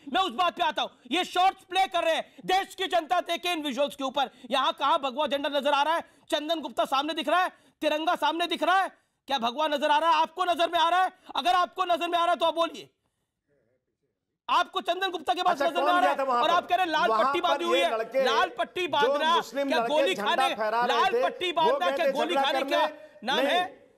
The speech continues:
Speaker 1: भगवा
Speaker 2: गाड़ी
Speaker 1: झंडा अगर कैरी भी कर रहे हैं तो क्या वो गोली खाने का नाम है? और आप गैर मुसलमान के नाम पर
Speaker 2: क्यों गए
Speaker 1: कैसे
Speaker 2: वहां
Speaker 1: पहुंचे?
Speaker 2: पर?
Speaker 1: मुझे
Speaker 2: क्यों
Speaker 1: बताइए।
Speaker 2: गए वहां पर? उनसे
Speaker 1: क्या
Speaker 2: झगड़ा
Speaker 1: हिंद-,
Speaker 2: क्यों शुरू
Speaker 1: आप
Speaker 2: किया?
Speaker 1: कह रहे हैं हिंदू ने ही हत्या कर दी है,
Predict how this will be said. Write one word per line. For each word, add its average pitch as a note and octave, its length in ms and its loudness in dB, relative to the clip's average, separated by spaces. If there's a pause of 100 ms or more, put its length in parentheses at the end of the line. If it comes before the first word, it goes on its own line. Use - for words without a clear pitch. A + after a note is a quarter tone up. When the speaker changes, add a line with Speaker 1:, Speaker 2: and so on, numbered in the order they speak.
(180)
Speaker 1:
भगवा A3+ 280 -2
Speaker 2:
गाड़ी F4 220 2
Speaker 1:
झंडा E4 180 0
अगर F4 180 -2
कैरी F4 300 2
भी F#4+ 120 -2
कर E4+ 160 0
रहे D#4 140 4
हैं C#4 100 0
तो D#4+ 80 -10
क्या E4 180 0
वो E4 100 -2
गोली D#4+ 280 0
खाने D#4 220 2
का D4+ 100 0
नाम D4+ 180 2
है? D#4+ 180 2 (280)
और D#4 120 2
आप E4 140 4
गैर D4+ 300 0
मुसलमान D#4+ 540 -2
के D#4 120 -4
नाम D4 200 0
पर D4+ 120 0
Speaker 2:
क्यों D#4+ 100 4
गए C#4 60 0
Speaker 1:
कैसे D4+ 180 0
Speaker 2:
वहां C4+ 160 -2
Speaker 1:
पहुंचे? F#3 160 -4
Speaker 2:
पर? - 160 -18 (180)
Speaker 1:
मुझे C#4 180 0
Speaker 2:
क्यों E4+ 140 4
Speaker 1:
बताइए। C4 260 0
Speaker 2:
गए D#4+ 100 2
वहां C#4+ 240 0
पर? C#4+ 260 -2
उनसे B3+ 180 0
Speaker 1:
क्या E4+ 160 4
Speaker 2:
झगड़ा A#3+ 160 -2
Speaker 1:
हिंद-, D4 140 -2
Speaker 2:
क्यों D#4+ 120 -8
शुरू D4 220 -6
Speaker 1:
आप B3+ 140 2
Speaker 2:
किया? - 160 2
Speaker 1:
कह E4+ 120 0
रहे F4+ 120 2
हैं B3 60 -4
हिंदू F4 220 -2
ने G4 100 2
ही F#4+ 60 2
हत्या E4 280 0
कर C4+ 140 -6
दी G3+ 160 -8
है, D#3+ 180 -10